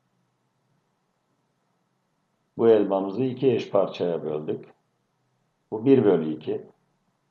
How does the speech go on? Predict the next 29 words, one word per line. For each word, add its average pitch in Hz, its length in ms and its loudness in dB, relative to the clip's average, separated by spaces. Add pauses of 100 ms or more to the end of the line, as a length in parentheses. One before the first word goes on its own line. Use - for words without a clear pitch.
(720)
Veyahut 110 420 6
da 113 140 2
bunu 117 240 0
dört 120 240 4
eş 101 220 -2
parçaya 82 480 -8
böldük. 80 440 -10
Bu 104 100 -6
da 113 160 -2
bir 127 180 0
bölü 82 280 0
dört. - 180 -14 (1000)
Hangi 123 340 0
parça 95 400 0
daha 85 300 -2
büyük? 110 420 -6 (340)
Şöyle 90 280 -2
baktığımız 92 540 -2
zaman 90 440 -6 (380)
bir 107 180 -2
bölü 85 240 -2
iki 127 360 -4 (520)
daha 107 260 4
büyük 90 220 -6
parçadır. 87 560 -6
Bir 98 200 0
bölü 85 260 -2
dört 98 200 2
ise 104 300 -6